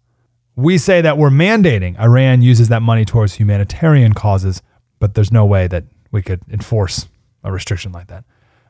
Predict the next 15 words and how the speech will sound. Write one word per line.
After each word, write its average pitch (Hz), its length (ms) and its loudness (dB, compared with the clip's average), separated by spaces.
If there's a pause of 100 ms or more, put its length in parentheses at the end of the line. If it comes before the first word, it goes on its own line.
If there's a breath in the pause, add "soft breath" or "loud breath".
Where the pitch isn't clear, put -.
(160)
Biden 170 440 0
says 151 220 0
he's 147 100 2
gonna 151 120 0
ask 143 240 0
Congress 156 340 2
for 147 120 -2
another 139 200 2
twenty-four 160 800 2
billion 156 580 2
dollars 135 420 2
in 123 80 2
aid 123 240 0
to 127 140 2
Ukraine. 110 880 0